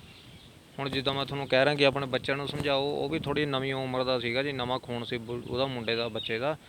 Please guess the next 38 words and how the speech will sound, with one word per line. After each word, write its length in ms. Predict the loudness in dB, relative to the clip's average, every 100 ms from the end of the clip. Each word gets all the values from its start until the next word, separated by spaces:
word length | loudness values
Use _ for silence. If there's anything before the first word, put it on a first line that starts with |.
| -20 -20 -16 -10
ਤੇ 200 | -2 0
ਜਿਮ 300 | 2 2 4
ਦੇ 100 | 4
ਵਿੱਚ 180 | 4 4
ਉਹ 100 | 2 2
ਭਖਿਆ 240 | 0 0
ਹੋਇਆ 260 | 2 2 2
ਸੀ, 140 | 0
ਉਹਦੀ 520 | 0 2 2 2 0
ਜਦੋਂ 260 | 0 4 6
ਵਰਕਆਊਟ 420 | 6 6 6 4
ਕਰਕੇ 340 | 4 0 2 0
ਉਹ 180 | 0 2
ਘਰੇ 220 | 4 4 4
ਆਇਆ, 320 | 4 2 -2 -8 -20 -20 -16 -4
ਉਹ 120 | -2
ਨਾਲ 300 | 4 6 6
ਦੇ 120 | 6
ਨਾਲ 300 | 6 8 8
ਉਸਨੇ 360 | 8 4 0 -2
ਆ 180 | 0 0
ਕੇ 140 | 0
ਉੱਥੇ 260 | 0 -2 -6 -8 -10 -4
ਆਪਣਾ 360 | -2 -2 0 0
ਫਰਿੱਜ 320 | 0 -2 0
ਦੇ 160 | 0 0
ਵਿੱਚੋਂ 400 | -2 -2 -2 -4 -10 -20 -20 -20 -20 -14 0
ਪਾਣੀ 280 | 2 2 0
ਨਹੀਂ, 200 | -2 -2
ਪਾਣੀ 300 | 0 2 2
ਦੀ 120 | 4
ਜਗ੍ਹਾ 240 | 4 6
'ਤੇ 120 | 4 2
ਉਸਨੇ 300 | 0 -4 -4
ਤਾਂ 420 | -2 -2 -2 -6 -10 -16 -6
ਠੰਡਾ 240 | 0 0
ਦੁੱਧ 220 | 0 0
ਹੀ 100 | -2